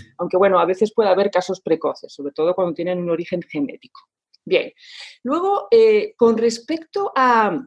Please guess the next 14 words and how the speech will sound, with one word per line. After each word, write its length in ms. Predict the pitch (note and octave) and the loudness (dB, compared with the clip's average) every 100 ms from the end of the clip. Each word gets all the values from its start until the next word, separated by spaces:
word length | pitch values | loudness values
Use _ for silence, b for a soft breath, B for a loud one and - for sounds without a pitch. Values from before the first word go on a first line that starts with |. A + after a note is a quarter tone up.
| - | -2
a 100 | G#3+ | 2
la 60 | G#3+ | 2
evolución, 800 | G3 G3+ F#3+ A#3 F4+ A#3+ G#3+ - _ _ _ _ - | 2 0 -2 -6 -2 -2 -4 -12 _ _ _ _ -6
eh, 200 | G3 - | -4 -2
también 320 | - G#3+ C4 | 0 2 2
son 160 | C#4 D4+ | 2 0
distintas, 720 | D4 C#4 F4 D4+ - C#3+ D3+ B B B | 0 -2 -2 -2 0 -4 -6 B B B
porque 260 | - F#3 F3 | -6 -2 -2
fatalmente 1000 | - E3+ G#3 G#3+ C4+ C4+ A#3 E3 D3 - _ | -2 0 2 2 2 2 0 -2 -4 -8 _
la 200 | D#3+ D#3 G3 | -8 -2 0
ela 300 | A3+ D#3 - _ | 0 -2 -10 _
es 160 | E3+ D#3+ | -10 -6
letal. 460 | D3 C#3 G#3+ E3+ - _ _ _ _ - | -4 0 2 0 -4 _ _ _ _ -10
Eh, 720 | D#3+ D#3 D3 C#3 C3+ C3+ - | -6 -4 -2 0 0 -2 -4